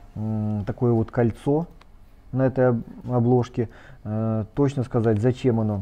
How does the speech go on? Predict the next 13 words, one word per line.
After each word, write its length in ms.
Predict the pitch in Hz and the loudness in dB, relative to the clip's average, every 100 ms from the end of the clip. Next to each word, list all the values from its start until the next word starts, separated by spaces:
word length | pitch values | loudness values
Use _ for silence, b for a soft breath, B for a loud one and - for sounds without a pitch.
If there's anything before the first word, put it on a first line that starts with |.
| 98 | -4
ну, 280 | 117 113 110 | -4 -2 -2
не 100 | 107 | -2
представляется 520 | 107 - 117 110 110 | -4 -2 0 0 0
возможным. 480 | 117 147 160 139 120 | -2 0 0 0 0
В-, 320 | 123 120 113 | 0 0 -2
в-, 40 | 110 110 110 104 | -6 -10 -10 -8
может 360 | 104 131 135 131 | -4 0 4 4
быть, 140 | 127 | 4
это 160 | 120 120 | 2 2
просто 300 | 131 123 120 | 0 0 -4
такой 220 | 113 117 | 0 0
декоративный 600 | 117 123 120 - 117 120 | 0 0 0 0 0 2
элемент. 360 | 117 135 156 | 2 0 -2